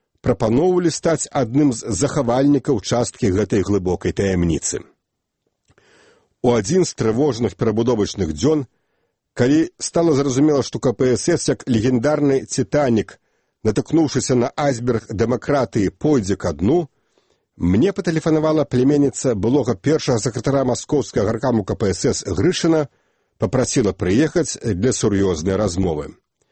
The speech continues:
Я быў знаёмы з гэтай жанчынай, ведаў, што яна карыстаецца вялікім уплывам у вышэйшых партыйных колах, і таму паставіўся да запрашэння сур'ёзна.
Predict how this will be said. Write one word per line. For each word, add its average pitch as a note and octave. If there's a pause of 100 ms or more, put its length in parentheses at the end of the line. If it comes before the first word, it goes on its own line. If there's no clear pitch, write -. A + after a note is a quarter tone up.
(680)
Я C3+
быў F#3
знаёмы D3+
з F#2+
гэтай F#2+
жанчынай, C3+ (400)
ведаў, E3+
што -
яна C#3+
карыстаецца C#3
вялікім B2+
уплывам D#3+
у D3+
вышэйшых C3+
партыйных G#2+
колах, F3 (640)
і C#3
таму D#3
паставіўся D#3
да C3
запрашэння A#2
сур'ёзна. E2+